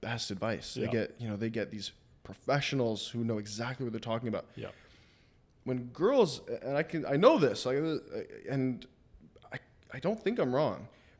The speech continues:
Speaker 1: but when girls are looking up stuff, it's like a ten-minute booty workout.
Speaker 2: <laughs>
Speaker 1: And it's, like, some random yoga instructor
Speaker 2: Yeah.
Speaker 1: giving terrible advice
Speaker 2: Yeah.
Speaker 1: that can get you injured or doesn't work or you don't.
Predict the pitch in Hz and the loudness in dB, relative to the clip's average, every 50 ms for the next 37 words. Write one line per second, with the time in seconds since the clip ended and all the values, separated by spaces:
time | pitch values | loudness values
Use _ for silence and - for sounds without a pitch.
0 | _ - - 123 117 113 110 104 - - - - - _ _ _ _ _ - - | _ -4 0 2 2 2 2 0 -4 -8 -14 -20 -20 _ _ _ _ _ -18 -10
1 | 123 117 107 98 - 131 175 220 254 226 190 165 143 135 120 120 113 101 - - | -8 -8 -8 -6 -2 4 6 6 6 6 6 4 2 2 0 -2 -4 -4 -6 -6
2 | - 107 101 - - 107 - - - - - 143 143 151 147 147 151 151 127 127 | -8 -8 -8 -6 -8 -8 -8 -10 -14 -6 -2 2 2 4 4 4 4 2 2 4
3 | 135 170 196 202 160 123 113 98 - - - - - - - - - - - - | 4 4 4 4 2 2 0 0 -2 -4 -6 -6 -6 -10 -14 -20 -16 -12 -12 -12
4 | - - - - 175 - - - - - _ - - 131 139 139 135 139 - 139 | -12 -12 -10 -8 -8 -8 -8 -10 -20 -20 _ -8 -4 -2 0 0 0 0 -2 -4
5 | - - 143 143 135 127 123 127 131 135 143 147 147 147 143 139 147 165 180 170 | -4 -2 0 0 0 0 0 0 2 2 4 4 4 4 6 8 8 8 8 8
6 | 160 139 131 123 113 - 127 113 113 - - 120 117 117 117 123 117 101 95 - | 8 6 6 6 4 2 2 2 2 0 0 0 2 2 4 4 4 2 2 0
7 | 123 123 127 123 127 - - - 139 139 143 139 139 135 131 127 127 120 117 113 | -2 -2 -2 -2 -4 -8 -10 -8 -6 -2 0 2 4 4 4 4 2 2 2 2
8 | 107 107 113 104 95 - - - - - - - 98 87 - 110 110 117 117 120 | 2 2 0 0 0 0 -4 -8 -16 -12 -6 -4 -4 -4 -4 -6 -6 -4 -4 -4
9 | 110 110 117 127 127 120 113 113 104 98 98 95 107 107 117 107 127 135 131 120 | -4 -2 0 0 0 0 0 -2 -2 -4 -4 -6 -6 -6 -4 -2 2 2 2 2
10 | 107 117 - 110 110 98 - 95 92 101 120 123 127 - | 2 0 -2 -4 -4 -4 -6 -8 -8 -6 -6 -6 -6 -6